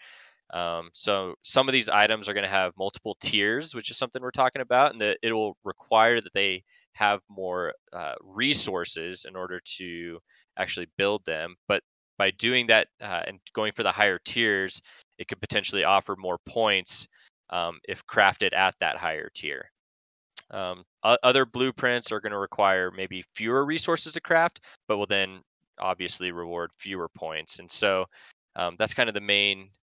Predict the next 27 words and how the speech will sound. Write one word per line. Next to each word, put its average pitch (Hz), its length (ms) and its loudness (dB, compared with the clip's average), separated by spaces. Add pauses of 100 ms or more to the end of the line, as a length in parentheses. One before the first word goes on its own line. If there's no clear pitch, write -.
(320)
main 95 180 -6
sort 98 240 -4
of 85 100 -4
story 101 520 0
and 90 120 -4
playthrough. 98 580 0
The 92 180 0
end 135 280 -2
game 95 460 0
is 92 200 -8
triggered 92 720 -6
when 90 360 -6
the - 80 -12
player 107 420 0
reaches 98 760 -2 (340)
a 104 60 -6
certain, 95 600 -2 (260)
uh, 85 280 0
point 127 300 0 (140)
threshold 110 680 2 (380)
and 104 140 2
has 104 320 0 (340)
crafted 110 460 6
at 95 120 2
least 104 340 -6 (140)
one 110 260 2
of 101 140 -2